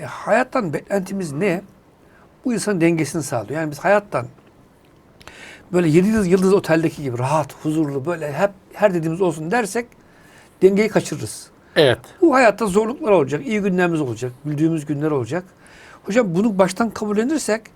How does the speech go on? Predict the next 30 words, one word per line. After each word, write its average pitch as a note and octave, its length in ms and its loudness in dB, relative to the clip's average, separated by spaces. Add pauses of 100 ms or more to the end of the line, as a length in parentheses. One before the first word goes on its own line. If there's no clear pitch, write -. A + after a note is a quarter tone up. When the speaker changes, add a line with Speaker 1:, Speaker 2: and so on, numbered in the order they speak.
(380)
Speaker 1:
başımıza A#3+ 380 0
bir G#3+ 60 -2
musibet G#3 460 -2
geldiğinde, F#3+ 720 4
bir F#3 180 2
işimizi, F3 440 -6 (140)
iş - 160 -8
kaybında, F3 540 0
sağlık F#3 360 2
kaybında F3+ 540 0 (440)
hayatımızı G#3 480 4
mahvetmeyiz. D3 680 -4 (400)
Şimdi G3 160 -4
bazı C#4+ 160 6
insanlar B3 240 0
hocam A3 160 0
hayatta A3+ 220 0
şunu A3+ 160 -2
bekliyor. C#3 340 -2 (760)
"Dünya A#3+ 180 0
cennet G3 300 2
gibi D3+ 120 0
olsun, B2 280 -8
yalancı D#3 300 2
bir C3+ 40 -2
cennet D3 280 -2
olsun. B2 300 -10
Hasta F#3 340 0
Speaker 2:
Evet. C#3 160 6
Speaker 1:
olmayayım, A2+ 280 -8